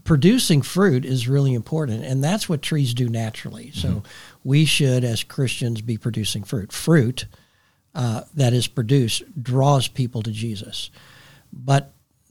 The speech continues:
Speaker 1: the next part of it is, is that what keeps fruit from producing?
Speaker 2: Mm-hmm.
Speaker 1: We talked about anxiety and fears.
Speaker 2: Mm-hmm.
Speaker 1: <clears throat> We talked about, um, uh, a-, and, and then we, we talked about trouble.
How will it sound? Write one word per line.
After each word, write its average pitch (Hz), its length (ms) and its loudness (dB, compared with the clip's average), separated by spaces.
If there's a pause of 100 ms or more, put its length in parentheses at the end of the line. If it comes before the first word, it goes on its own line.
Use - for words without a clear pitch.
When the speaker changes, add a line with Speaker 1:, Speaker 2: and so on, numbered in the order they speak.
(160)
Speaker 1:
the 139 140 2
next 165 460 6
part 127 320 2
of 110 100 -2
it 113 200 -4
is, 127 260 0
is 117 100 -2
that 135 120 -4
what 143 340 -2
keeps - 440 0
fruit 139 360 -2
from 120 240 -4
producing? 113 600 -6 (180)
Speaker 2:
Mm-hmm. 101 140 -20
Speaker 1:
We 117 60 -10
talked 127 280 0
about 123 220 0
anxiety 120 560 -2
and 113 140 -4
fears. 117 540 -10
Speaker 2:
Mm-hmm. 95 320 0
Speaker 1:
<clears throat> 139 1040 2
We 131 140 2
talked 131 380 2
about, 120 500 2
um, 107 400 -2 (560)
uh, 104 380 -6 (220)
a-, - 260 -8
and, 120 240 -2
and 131 140 2
then 131 200 6
we, 123 320 0
we 123 280 -4
talked 127 320 -2
about 120 300 -6
trouble. 165 420 -8